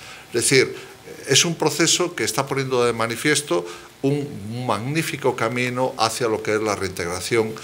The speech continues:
y la rehabilitación social. Pero es que además, en alguno de estos módulos de respeto, realizamos, se realizan también tareas educativas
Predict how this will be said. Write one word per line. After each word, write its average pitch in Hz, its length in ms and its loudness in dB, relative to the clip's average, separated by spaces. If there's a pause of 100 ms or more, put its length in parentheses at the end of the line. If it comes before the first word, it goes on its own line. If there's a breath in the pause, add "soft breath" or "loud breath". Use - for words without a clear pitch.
(220 loud breath)
y 123 100 2
la 101 160 4
rehabilitación 85 640 -2
social. 73 360 -4 (1080 loud breath)
Pero 127 100 8
es 131 60 6
que 135 100 6
además, 165 520 4 (240)
en 117 120 0
alguno 143 340 4
de 147 60 6
estos 131 320 2
módulos 120 540 4
de 98 300 -2
respeto, 143 680 -6 (240 loud breath)
realizamos, 131 800 -4 (100)
se 101 220 -4
realizan 139 640 -2
también 123 480 -2
tareas 110 640 0
educativas 113 840 0